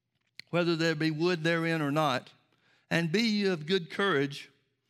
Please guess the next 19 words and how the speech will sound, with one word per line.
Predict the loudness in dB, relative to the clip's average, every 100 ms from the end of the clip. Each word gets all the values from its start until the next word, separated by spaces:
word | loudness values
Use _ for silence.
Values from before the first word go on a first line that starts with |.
| _ _
and | -2 0
bring | 0 0 0
the, | -2
the | -4 -6
fruit | -2 -2 0
of | 0
the | 0
land." | 2 2 0 -4 -10 _ _ _ _ -2
Now | 0
the | 0
time | 0 0 0
was | 0 -2
the | -4
time | -2 0 0
of | -2
the | -4
first | -4 -6 -6
ripe | -4 -4 -4
grapes. | -4 -2 -2 -8